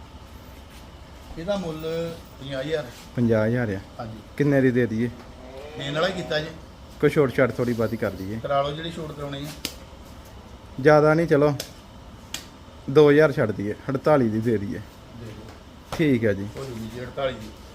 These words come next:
Speaker 1: ਪਰ
Speaker 2: ਠੀਕ।
Speaker 1: ਇਹ ਤੋਂ ਥੱਲੇ ਬਹੁਤੀ ਬੈਂਸ ਵਸਾਈ ਜਣਾ ਕੋਈ ਮੇਰਾ ਭੈਣ ਭਰਾ ਪੈ
Speaker 2: ਠੀਕ
Speaker 1: ਜਾਊਗਾ
Speaker 2: ਆ।
Speaker 1: ਦੁੱਧ ਵਾਲੀ ਹੈ ਵੈੜ।
Speaker 2: ਹਾਂਜੀ, ਹਾਂਜੀ।
Speaker 1: ਗਰਮੀ ਗੁਰਮੀ ਆ, ਜਿਹੜਾ ਡੰਗਰ ਪੰਦਰਾਂ ਸੋਲਾਂ ਲੀਟਰ ਦੁੱਧ ਕੱਢਣ ਡਿਆ ਇਹਨਾਂ ਦਿਨਾਂ ਦੇ ਵਿੱਚ ਬਹੁਤ ਜ਼ਿਆਦਾ।
Speaker 2: ਹਾਂਜੀ, ਹੁਣ ਫੇਰ
Speaker 1: ਅੱਗੇ
Speaker 2: ਗਰਮੀ
Speaker 1: ਚੱਲ ਕੇ ਮਹੀਨੇ ਬਾਅਦ ਤੇ ਕੱਢਣਾ ਹੀ ਹੈ।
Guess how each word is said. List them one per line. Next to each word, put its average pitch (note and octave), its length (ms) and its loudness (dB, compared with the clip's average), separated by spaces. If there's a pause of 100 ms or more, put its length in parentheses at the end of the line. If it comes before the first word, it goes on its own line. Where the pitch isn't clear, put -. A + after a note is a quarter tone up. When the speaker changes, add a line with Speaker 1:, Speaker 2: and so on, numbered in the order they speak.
(120)
Speaker 1:
ਪਰ D#3 100 -2
Speaker 2:
ਠੀਕ। D#3 120 2
Speaker 1:
ਇਹ A#2 80 0
ਤੋਂ A2 120 0
ਥੱਲੇ F3+ 240 -2
ਬਹੁਤੀ E3+ 280 -6
ਬੈਂਸ D#3+ 260 -2
ਵਸਾਈ D#3 320 -6
ਜਣਾ D#3 220 -6
ਕੋਈ D#3 120 -6
ਮੇਰਾ C#3+ 180 -6
ਭੈਣ C#3+ 240 -4
ਭਰਾ C#3 180 -8
ਪੈ C#3+ 140 -4
Speaker 2:
ਠੀਕ D3 220 4
Speaker 1:
ਜਾਊਗਾ A2+ 180 2
Speaker 2:
ਆ। G#2+ 40 0
Speaker 1:
ਦੁੱਧ D#3 160 -4
ਵਾਲੀ F#3 200 -2
ਹੈ F3 60 -4
ਵੈੜ। C3+ 240 -4 (240)
Speaker 2:
ਹਾਂਜੀ, D#3 260 4
ਹਾਂਜੀ। A#2+ 300 0 (460)
Speaker 1:
ਗਰਮੀ D#3+ 260 -6
ਗੁਰਮੀ F3+ 340 -6
ਆ, F#3+ 100 -6
ਜਿਹੜਾ F#3 260 -4
ਡੰਗਰ F3+ 280 -6
ਪੰਦਰਾਂ E3 340 -6
ਸੋਲਾਂ D#3+ 240 -6
ਲੀਟਰ D#3+ 220 -12
ਦੁੱਧ D3+ 240 -10
ਕੱਢਣ D#3 220 -6
ਡਿਆ D#3+ 160 -6
ਇਹਨਾਂ D#3+ 200 -8
ਦਿਨਾਂ D#3 180 -6
ਦੇ D#3+ 60 -12
ਵਿੱਚ D#3+ 180 -12
ਬਹੁਤ D3 280 -8
ਜ਼ਿਆਦਾ। A#2+ 300 -6
Speaker 2:
ਹਾਂਜੀ, D#3+ 280 4
ਹੁਣ E3+ 160 4
ਫੇਰ D3+ 160 6
Speaker 1:
ਅੱਗੇ E3 100 2
Speaker 2:
ਗਰਮੀ D3 240 6
Speaker 1:
ਚੱਲ D3 140 4
ਕੇ E3+ 80 -4
ਮਹੀਨੇ F3 260 -4
ਬਾਅਦ C#3 200 0
ਤੇ E3 60 -8
ਕੱਢਣਾ D3+ 320 -6
ਹੀ C3 120 -4
ਹੈ। A2+ 80 -8